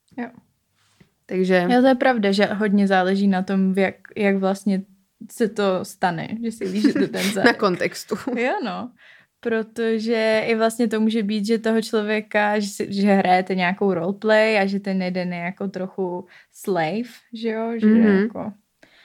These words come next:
Speaker 1: dělá, co ty mu řekneš, tak
Speaker 2: Jo,
Speaker 1: potom mu
Speaker 2: jo.
Speaker 1: řekneš, "Lízej mi zadek, prostě
Speaker 2: Jo,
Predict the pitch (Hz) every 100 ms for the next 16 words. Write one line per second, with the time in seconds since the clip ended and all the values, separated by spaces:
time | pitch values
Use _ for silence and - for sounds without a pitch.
0 | _ _ 202 214 202 190 - 202 190 190
1 | 190 185 202 202 240 - 190 226 196 202
2 | 196 196 208 196 196 208 190 190 180 180
3 | 180 156 104 - - 202 202